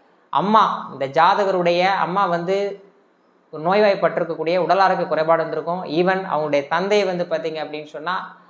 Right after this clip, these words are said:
மரணத்துக்கு ஒப்பான கண்டங்களையும் அவஸ்தைகளையும், ஏன் சில நேரங்கள்ல பிரிவை கூட கொடுத்துருக்கோம். அந்த பிரிவு அப்படிங்கிற ஒரு விஷயமும் தந்தையால் விரயம் பண்ணக்கூடிய ஒரு காலகட்டமாக இருக்கும். தந்தைக்கு விரயம் பண்ணக்கூடிய ஒரு சூழலை ஏற்படக்கூடிய அமைப்புகளை ஏற்படுத்தும்.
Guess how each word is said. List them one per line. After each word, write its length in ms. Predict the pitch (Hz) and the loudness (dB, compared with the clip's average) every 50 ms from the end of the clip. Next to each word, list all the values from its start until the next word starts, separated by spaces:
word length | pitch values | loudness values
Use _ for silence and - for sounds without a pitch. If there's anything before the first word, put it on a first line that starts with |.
| _ _ _ - 139 147 | _ _ _ -8 -2 2
மரணத்துக்கு 400 | 160 185 208 226 208 220 - - | 2 2 2 0 0 -2 0 0
ஒப்பான 420 | 185 165 165 170 170 170 175 190 190 180 160 147 143 - | 0 0 2 2 2 2 2 0 -2 -2 -2 -2 -4 -4
கண்டங்களையும் 640 | 151 165 180 190 185 165 160 160 170 185 165 147 | -4 -4 -4 -4 -4 -2 -2 -2 -2 -2 -2 -2
அவஸ்தைகளையும், 680 | 160 175 175 - 196 165 156 147 151 151 160 185 185 185 - - | -2 -2 -2 -4 -6 -4 -4 -6 -6 -6 -8 -8 -8 -10 -12 -8
ஏன் 240 | - 175 190 180 | -6 -6 -4 -4
சில 340 | 170 180 175 160 156 156 165 | -6 -6 -6 -6 -4 -2 -2
நேரங்கள்ல 440 | 180 185 175 165 160 165 175 170 165 | -2 -2 -2 -4 -4 -2 -4 -4 -4
பிரிவை 300 | - 170 185 190 180 170 | -4 -4 -2 -2 -2 -2
கூட 140 | 170 165 165 | -2 -4 -6
கொடுத்துருக்கோம். 560 | - 160 156 160 - 156 147 - 190 202 - - - _ _ _ _ _ _ _ _ _ | -4 -6 -8 -6 -6 -6 -6 -6 -8 -8 -8 -12 -20 _ _ _ _ _ _ _ _ _
அந்த 260 | - 170 185 202 196 | -2 -2 0 2 0
பிரிவு 380 | 180 185 220 233 254 240 247 233 | 2 2 4 4 4 6 6 4
அப்படிங்கிற 200 | 196 190 190 190 | 4 2 0 0
ஒரு 160 | 190 180 175 | 0 0 0
விஷயமும் 520 | 165 165 156 - 196 185 175 190 202 185 180 | 0 -2 -2 -2 -2 0 0 -2 -4 -4 -2
தந்தையால் 640 | 156 156 180 196 208 214 208 202 196 208 214 202 170 | -2 -2 0 2 2 4 6 6 6 4 4 2 0
விரயம் 300 | 165 165 185 208 202 185 | 2 2 2 0 0 -2
பண்ணக்கூடிய 440 | 180 175 175 175 190 190 175 185 175 | -2 -2 -2 -2 -2 -2 0 2 2
ஒரு 160 | 165 151 143 | 2 0 0
காலகட்டமாக 600 | - 151 160 175 170 165 160 160 160 160 151 165 | 0 0 2 2 2 0 -2 -4 -6 -6 -6 -6
இருக்கும். 480 | 165 143 147 151 147 - 190 208 196 - - - _ _ _ _ _ | -4 -4 -6 -6 -6 -6 -6 -6 -8 -10 -16 -20 _ _ _ _ _
தந்தைக்கு 440 | - 165 190 208 220 220 214 214 196 | -4 -2 0 0 0 0 -2 -2 -2
விரயம் 280 | 175 170 180 185 180 | 0 0 0 0 0
பண்ணக்கூடிய 680 | 175 170 170 165 160 160 151 156 165 170 175 180 170 156 | -2 -2 -4 -4 -6 -6 -6 -2 0 0 0 0 0 -2
ஒரு 140 | 156 - | -2 -4
சூழலை 440 | - - - 190 185 185 175 165 147 | -6 -6 -4 -2 -2 0 0 -2 -2
ஏற்படக்கூடிய 500 | 151 156 165 170 165 160 147 160 151 143 | -2 -4 -4 -4 -4 -4 -4 -4 -4 -4
அமைப்புகளை 380 | 135 147 156 156 165 151 147 143 | -4 -4 -6 -8 -6 -6 -4 -4
ஏற்படுத்தும். 500 | 147 139 147 147 143 143 170 190 - | -4 -4 -6 -6 -6 -6 -8 -12 -12